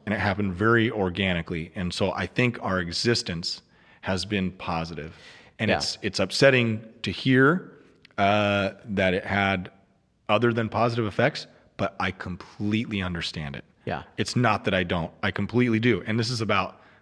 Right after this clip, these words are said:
Speaker 1: looking at it from your perspective and where you're sitting. And in the chaos of all of the things happening, if I could go back and do it differently and pick up the phone and call you or, or something, right?
Speaker 2: Sure.
Speaker 1: I would have.
Speaker 2: Right.
Speaker 1: Uh,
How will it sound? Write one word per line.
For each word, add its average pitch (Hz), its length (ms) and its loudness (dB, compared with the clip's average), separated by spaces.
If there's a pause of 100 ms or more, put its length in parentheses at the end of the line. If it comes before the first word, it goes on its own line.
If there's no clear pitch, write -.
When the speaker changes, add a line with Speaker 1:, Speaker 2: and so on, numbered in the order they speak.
Speaker 1:
looking 123 260 2
at 117 80 4
it 117 80 -2
from 120 140 -2
your 139 120 4
perspective 123 600 -2 (280)
and 113 140 2
where 104 100 4
you're 120 160 6
sitting. 101 380 -2 (640)
And 104 400 2
in 123 140 2
the 107 100 0
chaos 113 800 0 (140)
of 104 200 -2
all 113 180 2
of 101 120 -2
the 95 80 -6
things 95 260 -4
happening, 101 480 -2 (420)
if 107 200 -2
I 98 100 2
could 92 180 -6
go 110 140 2
back 110 380 0 (100)
and 107 180 -2
do 107 140 -2
it 101 160 -4
differently 95 640 -4 (400)
and 104 140 -4
pick 110 160 0
up 98 80 -4
the 95 60 -4
phone 113 280 0
and 95 140 -2
call 95 240 2
you 101 240 0
or, 104 280 -2
or 104 80 -6
something, 101 560 -4
right? 104 220 -2
Speaker 2:
Sure. 127 260 2 (160)
Speaker 1:
I 120 100 4
would 127 240 6
have. 85 280 -2 (160)
Speaker 2:
Right. 95 260 0 (640)
Speaker 1:
Uh, 104 460 2